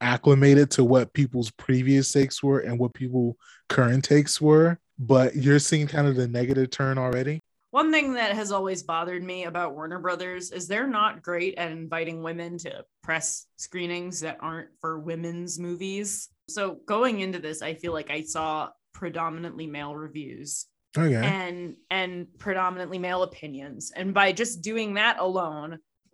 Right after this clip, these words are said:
Speaker 2: it kind of sets this weird, like, "you don't belong here" tone.
Speaker 1: Okay. I can see that.
Speaker 2: Um,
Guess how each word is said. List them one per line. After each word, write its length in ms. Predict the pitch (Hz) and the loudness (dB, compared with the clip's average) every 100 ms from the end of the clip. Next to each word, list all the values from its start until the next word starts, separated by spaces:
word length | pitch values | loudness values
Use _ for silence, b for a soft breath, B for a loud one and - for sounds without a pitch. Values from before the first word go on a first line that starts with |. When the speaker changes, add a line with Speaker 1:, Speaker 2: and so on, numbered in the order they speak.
| - | -14
Speaker 2:
it 80 | 170 | -6
kind 260 | 180 196 | -2 -2
of 80 | 185 | -4
sets 300 | - 196 190 | -6 -6 -6
this 180 | 180 180 | -8 -12
weird, 340 | 160 175 175 160 | -8 -8 -6 -8
like, 240 | 165 156 | -10 -10
"you 220 | 170 185 | -8 -6
don't 300 | 185 180 - | -4 -4 -6
belong 440 | 170 160 170 170 165 | -6 -4 -2 -4 -6
here" 300 | 156 156 143 | -8 -10 -12
tone. 560 | - 143 135 135 147 - _ _ - | -12 -12 -10 -10 -12 -14 _ _ -8
Speaker 1:
Okay. 380 | 110 104 104 143 _ - | -4 -2 -4 -6 _ -4
I 100 | 107 | -2
can 100 | 117 | 0
see 60 | |
that. 320 | 190 170 143 | 2 2 0
Speaker 2:
Um, 140 | 139 | -4